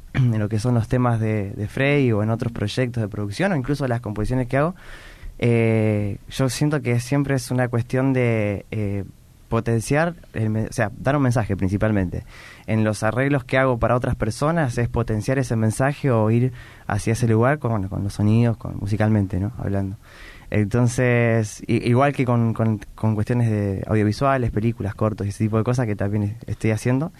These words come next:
Y siento que básicamente, o sea, si, si tenía que resumirlo, son varias cosas, ¿no? Pero tenía que res-, resumirlo es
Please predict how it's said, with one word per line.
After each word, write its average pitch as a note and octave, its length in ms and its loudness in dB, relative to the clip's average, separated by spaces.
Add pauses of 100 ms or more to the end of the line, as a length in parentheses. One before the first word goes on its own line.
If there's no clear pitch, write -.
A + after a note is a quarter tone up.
(440)
Y G#2+ 840 4
siento D#3 360 0
que C3+ 240 2
básicamente, C#3 640 0
o C#3+ 40 0
sea, B2 160 -2
si, - 180 -10 (120)
si - 120 -16
tenía A2+ 240 2
que B2+ 100 0
resumirlo, A#2+ 540 2
son A#2 140 -2
varias A#2+ 160 2
cosas, A#2+ 220 0
¿no? B2 80 0
Pero B2+ 100 0
tenía A#2 160 0
que A#2+ 60 2
res-, A2+ 140 -6 (140)
resumirlo B2+ 460 2
es C3+ 180 0